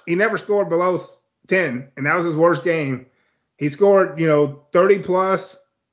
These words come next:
one, two, three, four, five, six times. He's got twenties in there. Like, he's the one guy, regardless of weather, that I would be afraid of fading, just because even in cold weather, extreme weather, he's capable of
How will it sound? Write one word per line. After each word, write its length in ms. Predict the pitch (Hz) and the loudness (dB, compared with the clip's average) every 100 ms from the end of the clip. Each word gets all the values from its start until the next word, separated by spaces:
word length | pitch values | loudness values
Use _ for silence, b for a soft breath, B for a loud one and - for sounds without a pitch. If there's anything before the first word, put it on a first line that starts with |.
| _ | _
one, 360 | - 180 185 185 | -20 -14 -12 -8
two, 340 | 185 180 180 | -4 -2 -2
three, 300 | 170 175 175 | -6 -6 -4
four, 380 | 165 185 175 175 175 | -4 -6 -2 -2 -2
five, 420 | 175 175 175 170 | -4 -4 -4 -4
six 360 | - 196 208 - | -4 -4 -4 -2
times. 560 | 185 190 196 202 196 _ _ _ _ _ _ | 2 2 0 -4 -8 _ _ _ _ _ _
He's 200 | - 143 | -8 -2
got 300 | 165 175 135 | 2 2 0
twenties 420 | 175 208 208 196 | 0 4 4 4
in 120 | 196 196 | 2 0
there. 300 | 190 190 185 | 2 2 2
Like, 280 | 151 139 - _ _ _ | 0 -4 -12 _ _ _
he's 240 | - 226 220 | -6 -2 2
the 100 | 185 | 4
one 240 | 180 185 | 4 2
guy, 480 | 165 160 160 160 156 | 0 0 0 -2 -4
regardless 540 | 151 143 156 170 170 151 | -8 -6 -2 -2 -4 -6
of 100 | 139 | -6
weather, 360 | 147 156 156 | -4 -4 -6
that 160 | 139 123 | -8 -6
I 180 | 135 147 | -4 -2
would 160 | 147 127 | -4 -6
be 140 | 139 | -10
afraid 680 | 123 - 131 131 160 196 - _ _ _ _ _ _ _ - | -10 -14 -8 -8 -8 -10 -16 _ _ _ _ _ _ _ -8
of 220 | 175 220 | -4 -4
fading, 720 | - 214 220 240 294 262 175 | -2 0 0 0 -4 -6 -10
just 280 | - 180 175 | -6 -4 -2
because 720 | 175 156 160 156 147 135 - _ _ _ _ _ _ _ _ - | -6 -2 2 2 2 -2 -8 _ _ _ _ _ _ _ _ 0
even 240 | 190 180 | 2 4
in 160 | 170 143 | 0 0
cold 320 | 160 156 143 | 2 2 2
weather, 320 | 143 143 139 | -2 -2 -4
extreme 400 | 127 - 143 135 | -6 -6 -6 -4
weather, 340 | 123 120 117 | -6 -6 -8
he's 220 | 110 143 139 | -8 -8 -6
capable 720 | - 135 135 139 139 143 120 | -6 -6 -6 -6 -4 -4 -6
of 160 | 110 | -10